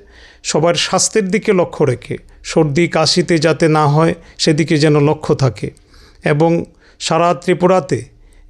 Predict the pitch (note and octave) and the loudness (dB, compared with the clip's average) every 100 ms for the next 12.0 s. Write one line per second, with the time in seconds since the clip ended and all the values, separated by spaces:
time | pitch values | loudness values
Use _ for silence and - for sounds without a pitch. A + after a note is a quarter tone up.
0 | - - D3+ E3+ D#3+ D3 - E3 E3+ F#3 | -12 -4 0 4 4 2 0 0 4 4
1 | F3 C#3 F3 F#3 E3 D#3+ F3 F#3 - - | 4 2 2 2 2 0 2 2 0 -6
2 | _ - _ - B2+ E3 E3+ G#3+ G#3+ D#3+ | _ -20 _ -4 -2 -2 0 2 2 2
3 | F#3 F#3+ F#3 F#3 D#3+ C#3+ - - - _ | 2 2 2 2 2 -2 -4 -8 -18 _
4 | _ _ D3 D#3+ E3 C#3 F3+ G#3 G3 D#3+ | _ _ 0 2 2 2 2 2 2 0
5 | B2 - - - _ _ B2+ D#3 F3+ E3+ | -2 -6 -20 -20 _ _ -4 0 0 2
6 | F#3+ F#3+ F3 - F#3+ B2+ D#3+ F#3 G3 F#3 | 2 2 -2 -12 -8 0 4 4 4 2
7 | F3 F3 E3+ E3+ C#3 E3 E3 F#3+ F3+ F3+ | 2 2 4 2 2 2 2 0 0 2
8 | E3+ E3+ F#3 E3+ E3 E3 - F3 - - | 4 4 2 2 2 0 2 2 2 -4
9 | - - - D#3 D3 F3 F3+ - - E3+ | -20 -20 -8 -2 2 2 2 -2 -12 -4
10 | D#3 F3+ F3+ G#3 G3+ E3 D#3 D#3 F#3+ F#3 | 0 0 0 0 0 0 0 2 2 2
11 | F3+ E3+ G3 F#3+ G3+ G#3 D3 C3+ - C3+ | 4 4 4 2 2 4 2 0 -4 -6